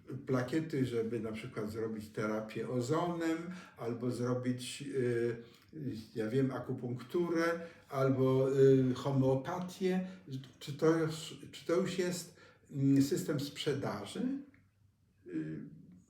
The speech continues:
usług medycznych, czy lekarz, y, na tym jeszcze w jakiś sposób zarabia? Państwo macie zawsze prawo do informacji i zgo-, jeżeli ta informacja jest wyczerpująca i zgadzacie się z nią,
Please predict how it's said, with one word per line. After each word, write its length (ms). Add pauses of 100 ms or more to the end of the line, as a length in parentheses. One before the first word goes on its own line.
(600)
usług 420
medycznych, 600 (440)
czy 160
lekarz, 560 (100)
y, 260
na 140
tym 260
jeszcze 260
w 60
jakiś 260
sposób 360 (280)
zarabia? 520 (1400)
Państwo 560
macie 380
zawsze 460
prawo 680
do 160
informacji 1160 (420)
i 340
zgo-, 460
jeżeli 400
ta 160
informacja 640
jest 140
wyczerpująca 840
i 160
zgadzacie 840
się 220
z 140
nią, 120